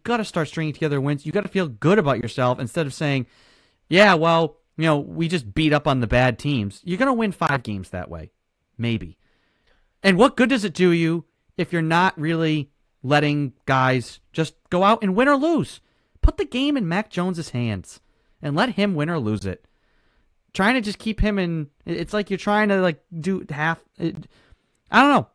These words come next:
It's like you're trying to ha-, you know, split the difference. We wanna win, but we're also not doing all the things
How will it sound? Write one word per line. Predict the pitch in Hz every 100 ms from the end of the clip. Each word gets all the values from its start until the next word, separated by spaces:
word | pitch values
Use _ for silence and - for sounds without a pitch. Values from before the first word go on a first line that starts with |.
| _
It's | 190 214
like | 247
you're | 247
trying | - 240 254 240
to | 226 208
ha-, | - 208 226
you | 185 196
know, | 170
split | 160 - 226
the | 214
difference. | 185 214 160 101 - _ _ -
We | 147
wanna | 214 294
win, | 214 233 247 247 226
but | 202
we're | 180 202
also | 220 214
not | 202
doing | 208 196 175
all | 180
the | 165
things | - 170 165 - -